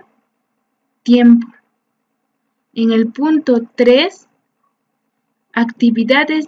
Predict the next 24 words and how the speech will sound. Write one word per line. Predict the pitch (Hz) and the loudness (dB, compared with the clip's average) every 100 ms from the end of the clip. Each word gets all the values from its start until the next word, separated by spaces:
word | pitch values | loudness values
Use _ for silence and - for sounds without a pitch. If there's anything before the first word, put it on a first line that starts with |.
| - | -6
diferentes | 233 233 233 247 269 285 403 440 | -6 -2 -2 0 0 -2 -4 -6
con | - 247 226 226 | -10 -6 -4 -2
plazo | 240 247 262 269 | 0 0 0 -6
de | 247 214 | -6 -6
finalización | - 220 214 214 214 233 240 269 254 | -4 -4 -4 -6 -4 -4 -2 -4 -4
en | 220 208 | -4 -4
el | 202 | -4
mismo | 208 220 220 214 | -6 -4 -6 -6
tiempo. | - 262 262 262 _ - - - _ _ _ _ _ _ _ _ _ _ _ _ _ _ _ | -4 -2 -2 -4 _ -20 -20 -20 _ _ _ _ _ _ _ _ _ _ _ _ _ _ _
En | - 220 | -6 -2
el | 220 220 | -2 -4
punto | 247 285 285 277 | -2 -2 0 -4
cuatro, | - 254 247 262 285 - - | 0 -2 -2 -4 -6 -6 -10
actividades | 226 233 - 220 226 254 262 285 | -10 -8 -4 -2 0 0 0 -2
diferentes | 269 247 247 247 247 262 254 | -4 -4 -2 -2 -2 -4 -8
con | 240 226 | -6 -6
plazos | 233 247 254 247 | -2 -2 -2 -4
diferentes | 226 - 233 247 254 269 - | -6 -10 -6 -4 -4 -6 -8
con | 220 214 | -6 -4
inicio | 214 233 240 | 0 0 -2
en | 226 | -4
el | 214 | -4
mismo | 208 214 214 214 | -6 -6 -10 -12
tiempo. | - 240 233 233 | -4 -2 -2 -6